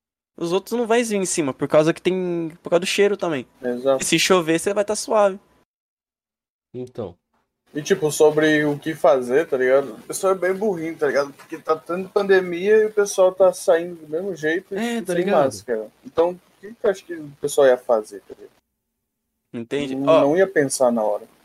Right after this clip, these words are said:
Speaker 1: primeiras coisas que acontecesse pro apocalipse zumbi, pra onde eu ia saquear? Porque já tava acontecendo a bosta.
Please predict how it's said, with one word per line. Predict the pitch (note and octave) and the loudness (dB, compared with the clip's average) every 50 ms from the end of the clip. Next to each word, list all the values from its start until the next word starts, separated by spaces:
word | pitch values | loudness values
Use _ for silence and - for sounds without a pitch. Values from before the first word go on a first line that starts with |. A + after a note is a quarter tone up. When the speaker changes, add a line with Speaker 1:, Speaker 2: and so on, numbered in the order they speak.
| _ _ _ _ _ | _ _ _ _ _
Speaker 1:
primeiras | - G#3 A3+ A#3 C4 C4 B3 A3+ - | -2 0 2 2 4 4 2 2 2
coisas | - G#3+ G#3+ G3+ G3+ | 2 2 2 2 -2
que | G3+ G3+ | -6 -8
acontecesse | F#3+ - G3 F#3+ F#3+ F#3+ F#3 - F#3 F3 - F3 D#3+ | -8 -6 -6 -8 -6 -8 -8 -8 -10 -12 -12 -14 -16
pro | - - E3 | -12 -10 -8
apocalipse | E3+ E3 E3 - - - | -6 -6 -6 -8 -10 -10
zumbi, | E3+ E3+ E3 E3 E3 D#3+ | -10 -6 -2 -2 -2 0
pra | - D#3+ D#3 | 2 2 4
onde | E3 F3+ F#3 D#3+ F3+ | 6 4 4 6 6
eu | F3 E3 E3+ | 6 6 6
ia | F3 F3 E3+ E3 | 6 4 4 4
saquear? | - - F3 E3 - - - D#3 A#2 G2+ - _ _ _ | 2 0 -2 -2 -2 0 2 2 2 2 0 _ _ _
Porque | - D#3 - A#3 A3 | -2 0 2 4 4
já | A#3 A3+ | 4 4
tava | - A#3+ A3 A#3 | 6 6 4 4
acontecendo | - B3 A#3+ A3+ A3 - G#3+ G#3 A3 | 2 2 0 0 0 2 4 4 4
a | A3 | 4
bosta. | F#3 D#3+ C#3+ B2+ A#2+ - - - - | 6 6 4 4 4 0 -6 -12 -14